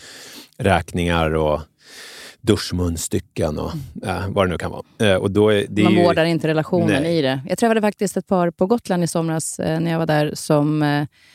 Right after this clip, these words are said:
Speaker 2: har hållit upp je-, liksom, jättelänge och fantastiskt fin kärlek fortfarande och barnen nästan vuxna. Och då så, så hade pappan sagt, eh, väldigt tidigt till sina barn att mamma är nummer ett
Speaker 1: Mm.
Speaker 2: för mig. För att
Speaker 1: Mhm.
Speaker 2: ha, utan henne så hade inte ni funnits.
Speaker 1: Ja, just det.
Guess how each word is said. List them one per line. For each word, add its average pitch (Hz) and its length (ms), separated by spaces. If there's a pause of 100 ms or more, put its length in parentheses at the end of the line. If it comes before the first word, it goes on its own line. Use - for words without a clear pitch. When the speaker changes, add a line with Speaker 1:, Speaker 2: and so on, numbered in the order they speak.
(320)
Speaker 2:
har 170 80
hållit 160 160
upp 165 180
je-, 151 180
liksom, 143 400 (220)
jättelänge 151 600
och - 240 (420)
fantastiskt 185 500
fin 160 180
kärlek 156 340
fortfarande 151 460
och 156 60
barnen 151 240
nästan 151 260
vuxna. 151 380
Och 165 60
då 170 100
så, 180 120
så - 200
hade 175 260
pappan 208 360
sagt, - 320
eh, 175 160
väldigt 165 400
tidigt 202 280
till 233 100
sina 165 200
barn 143 220
att - 180 (320)
mamma 233 420
är 165 120
nummer 214 260
ett - 220 (340)
Speaker 1:
Mm. 110 320
Speaker 2:
för 196 140
mig. 160 380
För - 100
att 101 80
Speaker 1:
Mhm. 165 80
Speaker 2:
ha, 214 180
utan 240 320
henne 240 300
så 214 100
hade 185 120
inte 180 140
ni 185 140
funnits. 214 460
Speaker 1:
Ja, 95 100
just 113 160
det. 80 120